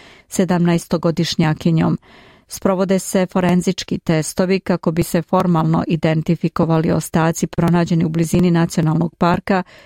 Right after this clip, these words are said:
Goodnight Scrub u blizini mesta Gingin. Otkriće je usledilo nakon što su uhapšeni i optuženi cimeri nestale devojke, trideset četvorogodišnji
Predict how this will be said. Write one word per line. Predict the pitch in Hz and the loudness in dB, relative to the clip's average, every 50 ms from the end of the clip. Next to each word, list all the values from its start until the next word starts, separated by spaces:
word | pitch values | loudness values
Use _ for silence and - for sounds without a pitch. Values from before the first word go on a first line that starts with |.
| _ _ _ | _ _ _
Goodnight | - 190 180 - 175 170 165 160 - - | 0 0 2 2 2 2 2 0 -2 -6
Scrub | - - - 190 196 185 160 - - _ _ _ _ _ - | -12 -4 0 0 2 2 0 -2 -8 _ _ _ _ _ -2
u | 190 | 0
blizini | 156 175 175 151 170 170 170 175 | 2 2 2 2 2 2 2 4
mesta | 170 170 170 165 - - 160 | 4 2 2 0 -2 -4 -4
Gingin. | 147 - 175 165 165 165 - 170 - - - - _ _ _ _ _ _ _ _ - - - _ _ | -2 0 0 0 2 0 0 0 0 -2 -2 -4 _ _ _ _ _ _ _ _ -20 -20 -20 _ _
Otkriće | - - - _ - 185 190 - - 208 190 185 | -4 -4 -4 _ 0 0 0 0 0 0 0 2
je | 185 170 - | 2 2 0
usledilo | - 170 160 - 185 180 175 175 185 196 196 190 175 | -2 -4 -4 -2 -2 0 0 0 0 0 2 2 2
nakon | 170 165 165 165 - - 175 165 156 | 2 0 0 -2 -2 -2 -2 -2 -2
što | - - 170 160 | -2 -2 -4 -2
su | - - - - | -2 -4 -2 0
uhapšeni | 170 165 160 - 180 170 - - - 208 190 190 196 190 - - | 0 0 2 0 -2 -4 -4 -4 -2 0 2 2 2 0 0 -2
i | - 165 - - | -2 -2 0 0
optuženi | 165 165 160 - - 185 185 175 - 185 180 170 | 0 0 0 0 0 0 0 2 2 2 2 0
cimeri | 165 - - - 180 175 180 180 175 175 160 | 0 -2 0 2 2 4 4 2 2 0 0
nestale | 160 160 156 - - - 165 156 160 | 0 -2 -2 -2 -2 -2 -2 0 0
devojke, | 156 151 165 160 160 165 160 156 - - 175 160 | 0 0 0 2 2 2 0 0 -2 -2 -4 -4
trideset | - - - 175 165 180 175 - - 175 160 - _ - 175 - - - | -2 -2 -2 0 0 0 -2 -2 -2 -4 -4 -4 _ -4 -4 -4 -2 -2
četvorogodišnji | - 180 160 - - 165 165 160 - 170 165 160 175 165 - - 175 165 | -2 -2 -2 0 0 -2 0 0 0 0 0 0 -2 -4 -2 0 0 0